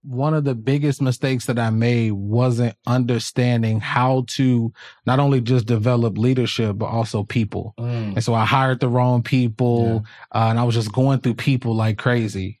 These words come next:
Speaker 1: right?
Speaker 2: Yeah.
Speaker 1: And so it's really, really important as you start to really, even, even if you don't have the money, right?
Speaker 2: Mm-hmm.
Speaker 1: It's really to understand how to develop people, because one day your business will be ready for that. So I would just say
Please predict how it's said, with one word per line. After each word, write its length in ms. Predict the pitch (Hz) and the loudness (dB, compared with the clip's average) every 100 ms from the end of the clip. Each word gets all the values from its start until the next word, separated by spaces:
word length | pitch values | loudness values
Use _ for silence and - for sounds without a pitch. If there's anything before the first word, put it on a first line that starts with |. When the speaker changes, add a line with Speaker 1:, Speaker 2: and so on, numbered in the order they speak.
| - | -4
Speaker 1:
right? 380 | 110 110 113 - - 101 | 0 0 0 -4 -12 -12
Speaker 2:
Yeah. 120 | - | -4
Speaker 1:
And 120 | 120 | -2
so 220 | 113 127 | 0 2
it's 140 | 123 113 | 2 2
really, 200 | 151 151 | 2 4
really 300 | 139 143 135 | 2 2 2
important 580 | 123 117 165 165 135 127 | 0 0 2 2 2 0
as 260 | 117 120 120 | 0 -2 0
you 100 | 131 | -2
start 380 | - 131 127 | 0 0 0
to 120 | - 117 | -2 -2
really, 340 | 127 123 117 | 2 2 0
even, 380 | - 160 156 147 - | 2 2 2 0 0
even 260 | 185 208 226 | 0 4 2
if 140 | 160 | 2
you 80 | 190 | 0
don't 200 | 180 160 | 2 2
have 260 | 170 143 | 0 0
the 80 | 127 | 0
money, 440 | 127 139 139 101 85 | 0 2 2 -2 -6
right? 440 | 110 127 139 104 - | -2 0 0 -4 -12
Speaker 2:
Mm-hmm. 160 | 98 107 131 | -14 -14 -8
Speaker 1:
It's 240 | 123 120 | -2 -2
really 420 | 113 127 156 160 147 | 0 2 4 2 0
to 580 | - 151 135 127 117 - _ _ _ - | 0 2 4 2 -2 -6 _ _ _ -2
understand 960 | 135 147 131 113 - 143 139 117 110 107 - _ | 2 2 2 -2 -2 2 2 0 -2 -6 -18 _
how 360 | - 139 151 147 | -4 0 2 2
to 180 | 151 | 0
develop 540 | 139 123 131 135 127 113 | 0 0 2 2 0 -2
people, 420 | - 151 135 123 | 0 0 0 0
because 380 | 120 120 131 113 | -2 0 0 2
one 260 | 123 143 135 | 2 2 2
day 200 | 135 127 | 2 2
your 180 | 120 | 2
business 480 | 104 131 123 117 107 | 2 0 0 0 -2
will 80 | 117 | -2
be 100 | 107 | 0
ready 300 | 107 117 107 | 0 0 0
for 100 | - | -2
that. 240 | 98 87 | -6 -6
So 80 | - | -2
I 140 | 117 135 | 0 2
would 160 | 131 | 2
just 180 | 120 117 | 0 0
say 300 | 123 113 104 | 0 0 -2